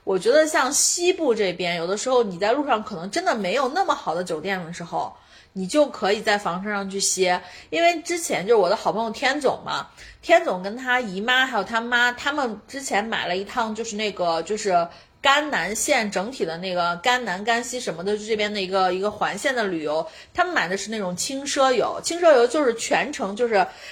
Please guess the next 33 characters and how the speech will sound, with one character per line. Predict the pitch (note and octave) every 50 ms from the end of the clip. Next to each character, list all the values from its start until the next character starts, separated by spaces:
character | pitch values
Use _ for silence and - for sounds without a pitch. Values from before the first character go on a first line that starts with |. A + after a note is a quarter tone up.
| - - _ -
他 | - D4 D4
们 | D4+ C#4+ A#3+ A3
三 | A3 - C4+ C4+ D4+
个 | C#4 C4
人， | G#3+ F#3 D3+ C#3+ D3 C#3+ - - _ _ _ -
然 | F3+ G3 A#3
后 | C4
还 | C4 B3 A#3
有 | A3 G#3
配 | G#3 G#3+ - D4+ C4+ A#3+
了 | G3+ F#3
一 | F3+
个 | G3 G#3+ A3
司 | A3 - - A#3 A3
机， | A3 G#3+
就 | G#3+ D4+ D4+
是 | C4 A3+
拉 | A3+ A3+ A#3 A3+
着 | G#3+
房 | - - F#3 D3+ E3 F#3
车 | - A3+ G#3+
上 | A3+ G#3+ F#3+
面， | F#3+ A3+
因 | D4+ F4
为 | F#4 F#4+
房 | - - F#3+ A3
车 | C4 D4 D4+
上 | D#4 D4+ D4
面 | B3 G#3 F#3
你 | F3
可 | - - C4+
以 | D4
躺， | D4 - - - - - - - - C3 -